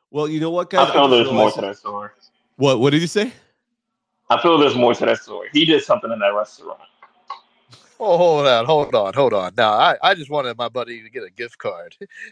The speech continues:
Speaker 3: <laughs> I did nothing inside of Texas de Brazil. I've actually never even been to one, honestly. And I, I kinda don't go to in, them out of protest because of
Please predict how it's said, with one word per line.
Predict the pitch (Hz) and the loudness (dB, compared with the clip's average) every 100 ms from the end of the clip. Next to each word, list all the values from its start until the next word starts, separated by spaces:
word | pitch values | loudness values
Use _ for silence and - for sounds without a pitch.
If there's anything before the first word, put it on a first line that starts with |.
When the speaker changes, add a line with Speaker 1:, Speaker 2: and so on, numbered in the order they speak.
| - | -10
Speaker 3:
<laughs> | 123 - 719 698 139 - - | -6 -6 -2 -2 -2 -6 -8
I | 123 | -6
did | 160 160 | -4 -2
nothing | 165 170 165 | -2 -2 -8
inside | 151 - 143 | -12 -6 -6
of | 131 | -6
Texas | 123 135 123 | -10 -10 -8
de | 135 | -10
Brazil. | 117 110 120 117 107 107 | -8 -12 -8 -8 -6 -4
I've | 156 | -4
actually | 170 131 | -6 -8
never | 135 | -8
even | 127 | -8
been | 104 113 | -10 -12
to | 104 | -12
one, | 92 92 90 _ _ _ _ _ | -18 -18 -18 _ _ _ _ _
honestly. | 107 98 - 101 92 | -10 -10 -12 -14 -12
And | 87 104 | -10 -4
I, | 117 107 | -2 -2
I | |
kinda | 110 139 135 123 | -2 -2 -2 -6
don't | 113 123 123 | -8 -10 -6
go | 117 | -8
to | 117 120 | -8 -14
in, | 117 110 | -16 -14
them | 117 110 110 101 - | -12 -12 -12 -14 -6
out | 113 | -6
of | 101 | -6
protest | - 110 - 95 - | -10 -12 -10 -12 -14
because | 92 107 98 | -14 -10 -10
of | 92 | -12